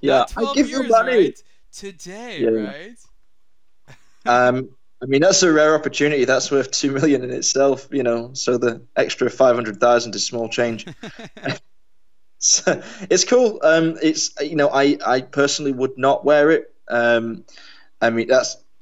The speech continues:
Speaker 1: assuming, of course, I'd have to pay for it in the process if someone wanted to give it to me. Yeah, of course, I'd put it in rotation with my collection of swatches. Um, but it's not really, um, it's not
Speaker 2: It
Speaker 1: Patek's
Speaker 2: keeps you up
Speaker 1: finest.
Speaker 2: at night. It keeps you up at
Speaker 1: Mm-hmm.
Speaker 2: night. You know you love it. Piaget,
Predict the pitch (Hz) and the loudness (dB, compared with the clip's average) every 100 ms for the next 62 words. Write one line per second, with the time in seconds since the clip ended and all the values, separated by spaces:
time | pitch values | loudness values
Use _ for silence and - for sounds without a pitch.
0 | - 123 - 139 123 120 120 117 113 107 | -6 -4 0 2 2 -2 -2 -2 2 0
1 | - - 120 101 104 101 101 117 107 101 | -2 -2 0 0 -2 -4 0 0 0 -4
2 | 104 117 110 107 - - 131 135 135 139 | -6 -6 -2 -2 -4 -2 0 2 0 0
3 | 147 139 110 107 117 - - - 123 127 | 0 -2 0 2 2 -2 -10 -2 0 0
4 | - - 98 - 123 117 107 104 110 110 | -2 -4 -6 -4 -2 0 0 -2 0 0
5 | - 110 104 104 98 - - - 104 95 | -2 -6 -4 -4 -4 -4 -2 -2 -4 -2
6 | 113 120 - 123 - - - - - - | 0 0 0 -2 -4 -10 -16 -16 -12 0
7 | 117 120 117 127 131 151 156 131 123 117 | 2 2 2 2 2 2 2 4 2 2
8 | 113 107 104 101 95 - - - - - | 0 0 -2 -6 -12 -18 -20 -20 -12 -6
9 | 127 131 127 - - - - 160 113 - | -2 0 -2 -4 -20 -20 -20 -10 -8 -6
10 | 107 - 107 104 98 104 127 123 - 131 | -6 -4 -6 -6 -6 -10 -10 -14 -20 -20
11 | - 135 104 104 113 101 113 117 110 120 | -20 -14 -12 -10 -10 -12 -14 -20 -20 -20
12 | 113 113 107 104 107 - - - - - | -20 -20 -20 -20 -20 -20 -20 -20 -20 -20
13 | - - 202 202 175 151 135 139 156 | -20 -20 -14 -14 -14 -16 -16 -16 -18